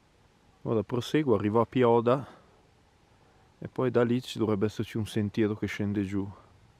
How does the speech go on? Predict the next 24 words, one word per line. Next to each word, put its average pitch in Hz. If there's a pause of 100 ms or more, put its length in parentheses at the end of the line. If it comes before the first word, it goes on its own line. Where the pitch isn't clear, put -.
(340)
più 110
ripido. 98 (1160)
Ecco 131
Pioda, 139 (840)
da 135
qui 139
mi 110
sembra 117 (840)
che -
non 110
ci 113
siano 117
più -
sentieri, 104 (1120)
quindi 110 (320)
posso 113
supporre 120
che 110
ci -
sarà 98
un 110
po' 107
da 101
ravanare, 98